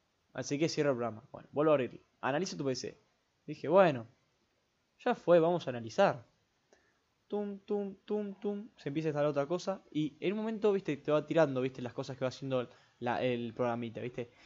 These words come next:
En un momento empecé a leer eliminando. Y vi que, vi que estaba eliminando ar-, a-, eh, eh, carpeta. Y dije, ¡ojo! ¡Ojo, ojo, ojo, ojo, ojo! ¡Cuidado, eh! Cuidado, dije yo, por este, viste, porque estaba eliminando, viste, flaco.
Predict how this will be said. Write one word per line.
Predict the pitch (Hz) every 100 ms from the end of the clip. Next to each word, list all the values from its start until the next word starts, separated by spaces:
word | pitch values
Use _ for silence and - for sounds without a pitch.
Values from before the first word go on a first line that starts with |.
| -
En | 208
un |
momento | 226 233 214
empecé | 170 202
a |
leer | 202 -
eliminando. | 151 139 139 127 117 110 -
Y | 180
vi | 240
que, | 240
vi | 190 262
que |
estaba | 262 233
eliminando | 190 180 175
ar-, | 170 -
a-, | 135 -
eh, | 135 - _
eh, | 143 127 123 120
carpeta. | 123 127 120 117
Y |
dije, | 139 139 - - -
¡ojo! | 320 330 339 330 - _ _ _ _ _ _
¡Ojo, | 294 381 349
ojo, | 320
ojo, | 320 311
ojo, | -
ojo! | 294 269
¡Cuidado, | 208 302 302 247
eh! | 311 349 - _ _ _
Cuidado, | 196 285 311
dije | 180 170 160
yo, | 160 165
por | 160 160
este, | 156 151 143
viste, | -
porque | 185 175
estaba | - - 269 254
eliminando, | 156 139 147 - 339 143
viste, | 151 190 147
flaco. | 202 190